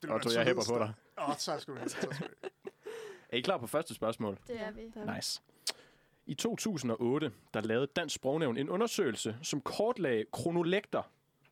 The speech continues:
Speaker 2: som jo er et ord, jeg er faktisk lidt overrasket over, I ikke har sagt i dag. Det betyder bare, øh, altså, tidssnak. Et andet ord for, øh, altså, de generationelle forskelle
Speaker 4: Det er fordi, du
Speaker 2: i
Speaker 4: har
Speaker 2: sproget.
Speaker 4: alle de der gode slutter på æ-,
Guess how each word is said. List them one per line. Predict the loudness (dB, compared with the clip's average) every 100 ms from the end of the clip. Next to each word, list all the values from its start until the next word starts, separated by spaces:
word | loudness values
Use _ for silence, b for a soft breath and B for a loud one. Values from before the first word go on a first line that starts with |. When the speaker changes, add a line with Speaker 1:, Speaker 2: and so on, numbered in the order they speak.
| -10
Speaker 2:
som | -2 2
jo | 2
er | 4
et | 4
ord, | 4
jeg | 2
er |
faktisk | 0 0
lidt | -2
overrasket | 0 0 0 0
over, | -2
I |
ikke | -2
har |
sagt | -2 -4 -4
i |
dag. | -4 -6 _ -8
Det |
betyder | -6 -2 0 2
bare, | 4 4 4
øh, | 2 2 0
altså, | 0 0 0
tidssnak. | -2 -2 -2 -4 0 0 0 -2 -16 -10
Et | -6
andet | -4 -4
ord | -4
for, | -2 -2 -2 -4
øh, | -8 -8
altså, | -10 -12 -12
de | -2
generationelle | 0 0 0 0 0
forskelle | 0 -2 -2 -4 -4 -8 -10
Speaker 4:
Det | -6
er | -6
fordi, | -4 -4
du | -2
Speaker 2:
i |
Speaker 4:
har | 2
Speaker 2:
sproget. | 4 2
Speaker 4:
alle | 0
de | -2
der | -2
gode | -2 -2 -2 -4
slutter | -6 -6 -6
på | -6 -6
æ-, | -6